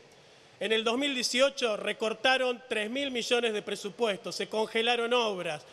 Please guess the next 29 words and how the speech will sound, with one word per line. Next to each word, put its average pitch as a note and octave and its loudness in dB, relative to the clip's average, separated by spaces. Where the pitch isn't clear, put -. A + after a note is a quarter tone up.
se G#3+ 0
congeló A3+ 4
la A#3 2
planta A#3 0
docente, G3+ -2
se G#3 -2
cierran B3 2
carreras A#3+ 2
en G#3+ -6
todo C4+ 4
el A#3+ 0
país, B3+ 0
incluso B3+ 0
carreras B3 2
que A#3 0
no C4 2
han B3+ 4
sido B3 0
terminadas A3 0
de G#3 -4
dictar. G3+ 0
Se A3 -2
redujo B3 2
el A3+ 2
presupuesto A3+ -2
en G#3+ -4
ciencia A#3 0
y - -6
tecnología. G3 -2